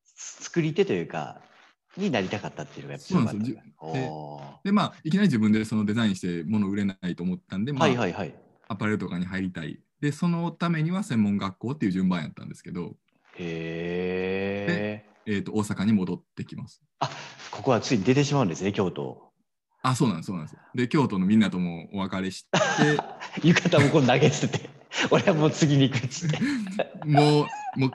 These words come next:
Speaker 2: かなりいろんな着物とか和道具とか全部もう、まあ、あげたり、
Speaker 1: <laughs>
Speaker 2: 処分したりしましたね。
Speaker 1: 整理したんですね。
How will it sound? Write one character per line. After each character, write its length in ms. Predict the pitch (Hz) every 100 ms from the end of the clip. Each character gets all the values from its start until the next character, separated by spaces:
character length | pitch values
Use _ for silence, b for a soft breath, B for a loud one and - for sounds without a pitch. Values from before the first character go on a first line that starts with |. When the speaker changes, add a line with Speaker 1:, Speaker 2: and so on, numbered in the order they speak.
| _
Speaker 2:
か 260 | - 147
な 140 | 185 240
り 140 | 190
い 40 |
ろ 120 | 143 160
ん 80 |
な 120 | 143 113
着 140 | -
物 160 | 127 123
と 120 | 104
か 140 | 98
和 140 | 95 107
道 100 | 117
具 60 |
と 80 | 95
か 100 | 92
全 180 | 92 131
部 100 | 117
も 380 | 95 92 87 85
う、 40 | - _ _ _
ま 240 | 123 107
あ、 60 | 123
あ 40 |
げ 120 | 127 98
た 160 | 90
り、 300 | 85 82 - _
Speaker 1:
<laughs> 1160 | 196 622 622 - - - - 640 762 762 - -
Speaker 2:
処 100 | 147
分 140 | 110
し 60 | 104
た 80 |
り 60 | 95
し 180 | - 113
ま 120 | 113
し 60 | 110
た 120 | 90
ね。 260 | 95 87 - _ _ _ -
Speaker 1:
整 120 | 185
理 180 | - 185
し 120 | -
た 100 | 175
ん 20 |
で 60 | 131
す 80 |
ね。 340 | 117 113 -